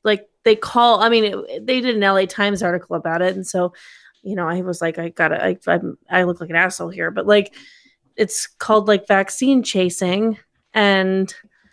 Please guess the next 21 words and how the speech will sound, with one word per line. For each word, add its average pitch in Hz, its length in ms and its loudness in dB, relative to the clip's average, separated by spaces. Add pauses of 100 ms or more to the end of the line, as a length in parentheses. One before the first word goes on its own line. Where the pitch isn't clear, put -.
(200)
basically 208 460 4
you 208 120 4
hang 208 280 2
outside 202 300 4
of 190 80 2
these 180 160 -2
vaccine 190 400 2
clinics. 185 480 0
And 185 140 0
then 185 140 0
if 180 120 -2
they 185 100 2
have 185 240 0
any 180 180 0
extras 190 540 -2
at 180 120 -4
the 175 100 -2
end 180 160 -2
of 175 100 -2
the 180 80 -4
day, 185 480 0